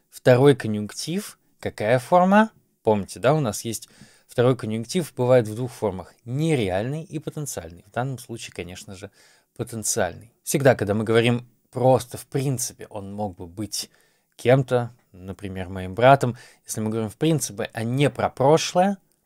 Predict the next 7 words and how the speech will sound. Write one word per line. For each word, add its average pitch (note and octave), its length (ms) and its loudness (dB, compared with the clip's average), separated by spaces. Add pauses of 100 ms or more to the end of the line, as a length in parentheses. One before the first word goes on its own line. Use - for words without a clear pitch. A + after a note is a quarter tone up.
(160)
то A#2+ 100 -6
тогда G#2+ 360 4
у A#2+ 60 2
нас G2+ 240 -4
потенциальный G2+ 960 -4
второй F2 380 -10
конъюнктив, F2+ 640 -10